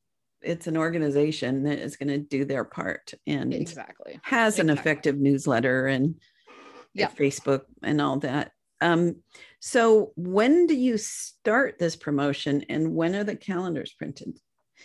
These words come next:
Speaker 2: Sure. So historically, you know, when I started this in Connecticut, I did it in February, and I tied it in with, uh, with Valentine's Day, and we called it Love Your Pet.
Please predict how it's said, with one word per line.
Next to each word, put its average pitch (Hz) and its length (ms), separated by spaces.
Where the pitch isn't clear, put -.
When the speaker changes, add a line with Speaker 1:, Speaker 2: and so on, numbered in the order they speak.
Speaker 2:
Sure. 349 360
So 285 380
historically, 269 1000
you 220 120
know, 220 100
when 208 100
I 214 60
started 240 400
this 175 220
in 202 100
Connecticut, 170 560
I 190 140
did 190 200
it 285 120
in 349 100
February, 185 680
and 190 160
I 175 80
tied 180 300
it 214 80
in 226 160
with, 233 300
uh, 185 320
with 190 160
Valentine's 180 520
Day, 175 120
and 175 80
we 175 80
called 160 240
it 170 100
Love 165 300
Your 170 100
Pet. - 360